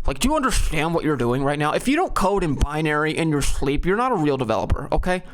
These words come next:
Why are you even using this language? This language is for noobs. Ugh, you're such a noob, okay? Like,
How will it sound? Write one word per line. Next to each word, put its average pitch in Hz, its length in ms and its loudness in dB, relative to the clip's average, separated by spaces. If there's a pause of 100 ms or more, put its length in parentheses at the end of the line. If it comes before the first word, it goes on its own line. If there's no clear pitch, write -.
(260)
Why 165 300 0
are 294 100 0
you 302 100 2
even 247 160 0
using 180 240 2
this 180 160 2
language? 139 340 0
This 143 160 0
language 254 300 0
is 269 100 0
for - 200 2
noobs. 143 560 0
Ugh, - 220 2 (200)
you're 156 120 2
such 214 260 2
a 196 60 0
noob, 131 360 2 (180)
okay? 175 380 -2 (340)
Like, 147 300 -2